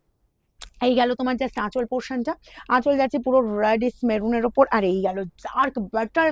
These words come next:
গ্রিন কালার যাচ্ছে বডি লুক, and বিপি চলে যাচ্ছে, এই যে বিপি and স্লিভস এর বর্ডার, এই গেছে মার্কাটারি শাড়ি, মার্কাটারি অফারে পাচ্ছ। তো এই অফার কিন্তু একদম বলবো এ করবে না, ঠিক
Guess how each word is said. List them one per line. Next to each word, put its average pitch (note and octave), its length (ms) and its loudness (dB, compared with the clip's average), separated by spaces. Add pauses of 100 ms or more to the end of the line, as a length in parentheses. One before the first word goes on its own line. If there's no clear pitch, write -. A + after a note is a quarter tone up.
গ্রিন C#4+ 280 0
কালার B3 300 4
যাচ্ছে A#3 220 0 (460)
বডি C#4 300 6 (180)
লুক, G#3+ 180 4 (120)
and A3+ 200 4
বিপি A3+ 180 0 (100)
চলে C4 220 6
যাচ্ছে, C4 280 6
এই A3+ 100 -2
যে A3 140 2
বিপি G#3 220 -4
and B3 140 -2
স্লিভস G3+ 240 -4
এর G#3+ 80 -2
বর্ডার, G3+ 300 -4
এই F#3+ 100 -6
গেছে F#3+ 160 -6 (920)
মার্কাটারি A#3 500 0 (100)
শাড়ি, G#3 260 -2 (140)
মার্কাটারি F#3+ 520 -6 (140)
অফারে A3+ 400 -2 (100)
পাচ্ছ। F#3 340 -4 (500)
তো C#4 40 6 (180)
এই D4 100 8 (140)
অফার C#4 180 2 (100)
কিন্তু C#4 200 4 (140)
একদম A#3 280 4 (100)
বলবো B3 220 6 (420)
এ - 20 12 (140)
করবে B3+ 260 8
না, A#3 140 4
ঠিক B3+ 120 2